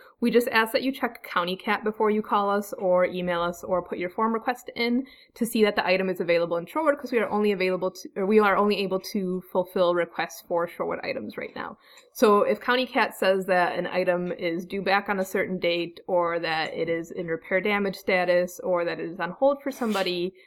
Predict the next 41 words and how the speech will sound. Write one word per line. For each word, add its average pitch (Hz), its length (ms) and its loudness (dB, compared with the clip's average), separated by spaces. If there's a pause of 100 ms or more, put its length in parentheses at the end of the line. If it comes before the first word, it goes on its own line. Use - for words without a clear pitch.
(280)
or 190 160 6
it 175 60 4
is 175 80 -6
in 170 80 -8
transit, 254 580 2
that 180 160 2
means 185 220 0
that 175 100 2
it's - 180 -12
not 165 200 0
available 147 560 -2
for 165 80 -8
you 139 240 -8
to - 120 -16
check - 260 -16
out. 135 160 -8 (320)
But 196 100 2
if 202 80 0
it 196 100 -2
says 196 160 0
check - 240 0
shelves, 233 600 4 (320)
then 190 160 4
you 185 120 0
can 196 160 -4
go 165 140 -2
ahead 160 500 -6
and 165 260 -6
request 349 380 -2
it, 185 240 6
and 175 220 -2
we 175 100 -2
can 202 180 -6
look 190 200 -6
for 196 200 0
it 196 220 0
and 190 220 -4
pull 277 120 2
it - 120 -4
for 165 120 -2
you. 165 220 -4